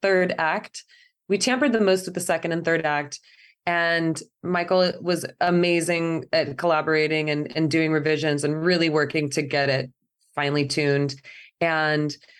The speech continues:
we would shoot the scenes precisely as written. And then once we got it,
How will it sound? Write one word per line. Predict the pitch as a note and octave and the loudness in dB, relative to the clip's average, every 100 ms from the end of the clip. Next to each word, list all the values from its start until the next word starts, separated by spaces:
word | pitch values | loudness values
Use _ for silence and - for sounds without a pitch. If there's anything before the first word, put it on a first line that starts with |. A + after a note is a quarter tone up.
| - - | -20 -2
we | F#3 G#3+ | 2 4
would | G3 | 2
shoot | - C4+ D4+ F#4+ | 2 2 2 2
the | E4+ | 0
scenes | - G3 F3+ F3+ - | 2 2 4 2 -2
precisely | - - F3+ F3 F3 G3+ | -6 -4 0 0 0 2
as | F3+ F#3 | 2 0
written. | E3 D3+ D#3 E3+ F3+ _ _ _ _ _ F3 | -2 -2 -2 -4 -8 _ _ _ _ _ -2
And | F3+ F3+ F3 | 4 6 6
then | F3+ F3 F3+ F3+ F3+ D#3+ | 4 2 2 4 2 2
once | F3 F3+ F#3 | 0 0 -2
we | F#3+ | -4
got | C#3 - D3+ C3 A#2+ | -4 -2 0 0 0
it, | B2+ E3+ | 0 -2